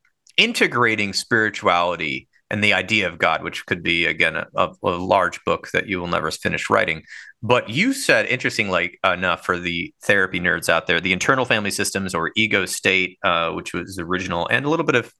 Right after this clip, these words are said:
E M D R therapy, but mostly internal family systems, you believe that God is a part of us. Can you explain that?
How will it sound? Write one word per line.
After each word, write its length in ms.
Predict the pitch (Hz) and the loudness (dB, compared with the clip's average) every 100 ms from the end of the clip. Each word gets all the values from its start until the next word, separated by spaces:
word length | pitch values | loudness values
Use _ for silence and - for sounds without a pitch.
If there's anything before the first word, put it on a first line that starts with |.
| _ | _
E 120 | 117 | 0
M 80 | 101 | 2
D 100 | 92 | 2
R 160 | 95 101 | 2 2
therapy, 320 | 107 92 95 | 0 -2 -2
but 160 | 95 107 | -4 0
mostly 340 | 135 143 123 | 0 2 -4
internal 280 | 107 117 95 | 0 0 0
family 240 | 95 85 | -2 -2
systems, 480 | - 135 - 82 - - - - - | -2 -2 -2 -4 -4 -6 -12 -12 -6
you 140 | 123 156 | 0 2
believe 400 | 156 123 113 101 | 2 2 0 2
that 280 | 98 - 98 | 0 0 2
God 360 | 107 113 117 | 4 4 2
is 160 | 104 98 | 0 0
a 180 | 92 - | 0 0
part 460 | - 139 110 - - - _ _ _ _ | 2 4 2 -4 -12 -12 _ _ _ _
of 220 | 95 90 | -2 0
us. 460 | 85 76 - - - | -2 -4 -6 -14 -10
Can 180 | - | -4
you 160 | 110 120 | -2 -2
explain 640 | 113 - - 113 107 101 | -2 -6 0 2 2 0
that? 260 | 87 73 | -2 -2